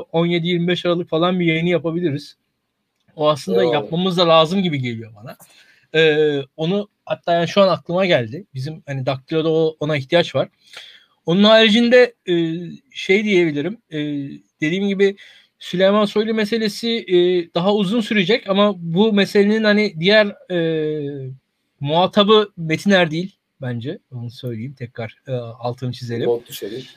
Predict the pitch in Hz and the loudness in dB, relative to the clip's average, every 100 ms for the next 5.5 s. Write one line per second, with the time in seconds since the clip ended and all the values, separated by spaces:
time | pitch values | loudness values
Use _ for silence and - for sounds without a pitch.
0 | - 170 175 175 180 208 208 240 226 233 | -6 -2 0 2 4 4 2 0 2 4
1 | 226 208 208 208 208 - 208 208 208 - | 4 4 4 4 2 0 0 0 -4 -6
2 | 196 185 - - 180 170 208 202 180 202 | -6 -6 -8 -12 -12 -4 2 2 2 0
3 | 220 - 180 190 196 196 196 180 - 180 | -2 -2 -2 0 2 2 0 -2 -10 -6
4 | 180 180 202 202 - 196 190 190 196 208 | 0 0 2 0 0 0 0 -2 0 0
5 | 196 180 151 190 269 | 0 -2 -2 -6 -8